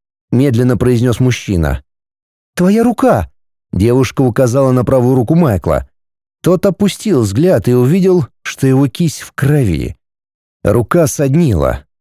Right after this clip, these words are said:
Нелли сбегала за аптечкой. Она принялась обрабатывать возникшую рану. Оказалось, что на ладони Майкла образовалась глубокая рана.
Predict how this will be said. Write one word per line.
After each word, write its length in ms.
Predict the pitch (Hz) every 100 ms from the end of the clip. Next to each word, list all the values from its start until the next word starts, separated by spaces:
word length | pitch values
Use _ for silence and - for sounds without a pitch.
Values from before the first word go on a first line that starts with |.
| _
Нелли 400 | - 123 139 123
сбегала 500 | 120 107 151 127 123
за 140 | 113 147
аптечкой. 560 | - 139 90 73 60 - _ _
Она 240 | - 107 131
принялась 500 | 131 127 131 143 -
обрабатывать 580 | 113 127 156 - 127 -
возникшую 540 | 120 135 127 - 165
рану. 420 | 156 90 69 60 - _ _ _ -
Оказалось, 560 | 101 110 92 127 151
что 160 | - 139
на 80 | 127
ладони 340 | 123 135 143
Майкла 540 | 127 110 117 135 139 135
образовалась 640 | 117 113 120 143 143 117
глубокая 480 | 107 143 160 - 180
рана. 480 | 202 123 78 62